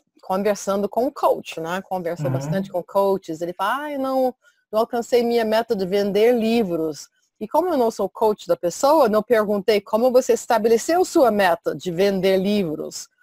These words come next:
Speaker 2: Hum.
Speaker 1: Que, que às vezes as pessoas criam métricas ou metas sem muito embasamento, além de ser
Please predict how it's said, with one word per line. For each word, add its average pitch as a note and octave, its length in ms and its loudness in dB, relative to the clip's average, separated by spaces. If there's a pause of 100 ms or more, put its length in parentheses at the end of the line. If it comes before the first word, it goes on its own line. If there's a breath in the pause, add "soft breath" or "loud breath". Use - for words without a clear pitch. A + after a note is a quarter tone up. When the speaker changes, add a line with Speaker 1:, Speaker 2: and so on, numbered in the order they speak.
Speaker 2:
Hum. B2+ 420 -8
Speaker 1:
Que, G#3+ 340 2
que A3 120 -2
às G#3+ 100 0
vezes C4+ 260 0
as C#4 200 2
pessoas C4 480 2
criam C#4 640 0
métricas A#3+ 760 0 (140)
ou G#3 100 -2
metas B3 720 2
sem C4+ 380 4
muito C4+ 260 0
embasamento, B3+ 760 0
além A3+ 260 -2
de A3+ 100 -4
ser A#3+ 420 0